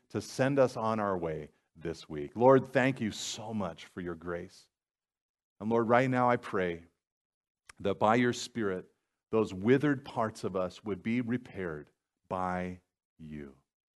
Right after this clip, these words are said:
Thank you, Lord. And if you're here and you're watching today and you don't know Jesus,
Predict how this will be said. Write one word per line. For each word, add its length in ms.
Thank 320
you, 220
Lord. 220
And 100
if 120
you're 180
here 340
and 100
you're 140
watching 480
today 340
and 100
you 120
don't 240
know 240
Jesus, 640